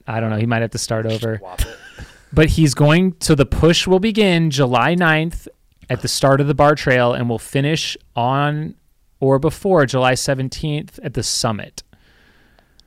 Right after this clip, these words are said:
Speaker 1: So, and, like, the city's in on it. They're like,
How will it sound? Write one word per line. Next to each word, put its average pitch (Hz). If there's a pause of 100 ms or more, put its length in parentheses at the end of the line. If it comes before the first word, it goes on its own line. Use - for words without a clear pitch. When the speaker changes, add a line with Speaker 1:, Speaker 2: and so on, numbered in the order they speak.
(1160)
Speaker 1:
So, 127 (180)
and, 151
like, 151
the 147
city's 208
in 190
on 110
it. -
They're 135
like, 135